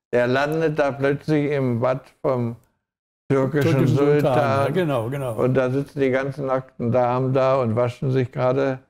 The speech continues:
Speaker 1: die Füße und noch mehr. Und das war für die Leute auch was ganz Fantastisches. Und damit hatten die Faschisten auch große Reklame gemacht. Dass da ein unbekannter Bertram so und so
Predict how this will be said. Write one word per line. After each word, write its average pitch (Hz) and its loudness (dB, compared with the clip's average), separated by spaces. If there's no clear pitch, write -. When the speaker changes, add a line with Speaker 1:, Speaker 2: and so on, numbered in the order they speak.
Speaker 1:
die 110 -8
Füße 139 0
und 135 -2
noch 117 -2
mehr. 123 -2
Und 127 0
das 113 -4
war 117 0
für 123 0
die 123 2
Leute 120 0
auch 147 0
was 127 -2
ganz 139 -4
Fantastisches. 139 -4
Und 135 0
damit 123 -2
hatten 131 -2
die 127 0
Faschisten 123 -4
auch - -4
große 190 -2
Reklame 165 -2
gemacht. 110 0
Dass 131 -2
da 143 -2
ein 139 -4
unbekannter 143 0
Bertram 120 -4
so 123 0
und 143 0
so 135 2